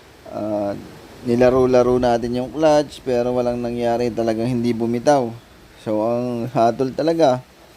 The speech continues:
ang pinakamagandang gawin ay baklasin itong clutch side. So, sa pagbabaklas naman ng clutch side, mga boss, ayan, tinanggalan natin yung clutch cover, tapos dito sa,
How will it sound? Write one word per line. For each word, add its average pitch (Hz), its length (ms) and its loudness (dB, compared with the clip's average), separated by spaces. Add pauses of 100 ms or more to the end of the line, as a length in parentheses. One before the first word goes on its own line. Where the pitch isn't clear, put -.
(160)
ang 107 160 -8
pinakamagandang 120 640 -2
gawin 120 320 0
ay 104 80 -2
baklasin 104 560 -4
itong 101 320 -6
clutch 98 160 -6
side. 117 320 2 (400)
So, 107 160 -6
sa 120 160 -6
pagbabaklas 123 560 -2
naman 135 240 0
ng 117 80 -8
clutch 127 160 -2
side, 143 240 0
mga 143 240 -2
boss, 135 400 -2
ayan, 110 320 -4
tinanggalan 113 560 -2
natin 110 160 -6
yung 107 160 -6
clutch - 240 -8
cover, 135 400 2
tapos 101 480 -4
dito 104 320 -4
sa, 104 240 -4